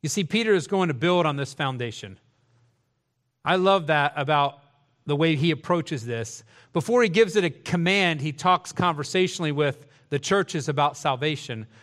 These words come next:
about their assurance in Christ and the abundance they have in Christ. And he's gonna continue moving through the faith all the way through, uh, verse twelve. He's gonna talk about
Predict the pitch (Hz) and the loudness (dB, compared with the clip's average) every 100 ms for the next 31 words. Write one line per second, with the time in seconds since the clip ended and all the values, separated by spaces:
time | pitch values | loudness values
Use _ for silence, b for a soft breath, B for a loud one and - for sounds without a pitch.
0 | b 127 147 143 147 135 - 151 143 - | b 0 0 0 -2 -4 -4 -4 -4 -6
1 | 131 - 170 180 - 143 123 107 131 156 | -8 0 2 2 -4 -8 -8 -4 -2 -2
2 | 143 - 139 143 139 - 170 185 180 135 | -6 -4 -2 -2 -6 -2 0 0 -2 -6
3 | 131 139 127 135 117 170 160 147 B B | -6 -6 -8 -8 -4 -4 -2 -4 B B
4 | B 131 160 202 226 208 180 - 202 196 | B 0 4 6 4 2 0 -2 -4 -2
5 | 160 - 190 170 - 165 196 196 185 - | -2 0 2 2 2 2 4 2 0 0
6 | 175 170 160 - B B - 147 135 160 | 0 0 0 -4 B B -4 0 0 0
7 | 170 - - - 196 185 160 139 151 143 | 0 -2 -4 4 6 6 4 -2 -6 -4
8 | 170 180 - 165 156 147 - | 2 2 2 2 4 4 0